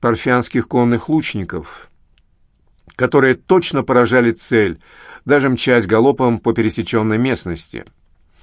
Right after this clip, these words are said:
Постоянные стычки указывали, что легионы Октавиана и Марка Антония обязательно подойдут.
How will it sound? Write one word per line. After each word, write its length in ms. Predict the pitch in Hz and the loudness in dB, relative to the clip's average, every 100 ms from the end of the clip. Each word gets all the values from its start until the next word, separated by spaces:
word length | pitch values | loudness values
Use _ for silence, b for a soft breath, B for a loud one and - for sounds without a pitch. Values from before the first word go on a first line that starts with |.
| B B B | B B B
Постоянные 560 | 135 - 151 185 170 156 | -4 2 4 4 4 2
стычки 360 | - 160 - | 2 0 2
указывали, 540 | 143 127 135 120 127 120 | -2 2 0 0 0 -2
что 160 | - | -2
легионы 420 | 117 113 120 123 | 0 0 0 2
Октавиана 520 | 117 - 107 110 107 101 | 0 0 0 2 0 0
и 40 | |
Марка 380 | 104 104 95 104 | 0 0 0 -4
Антония 640 | 101 151 147 110 90 73 B B B B | -2 -2 0 0 -2 -6 B B B B
обязательно 920 | - 107 92 107 87 151 156 147 139 139 | -4 -4 -2 -2 0 -2 0 -2 -2 -2
подойдут. 760 | 135 127 131 107 110 85 - | -2 -2 -2 -2 -4 -4 -14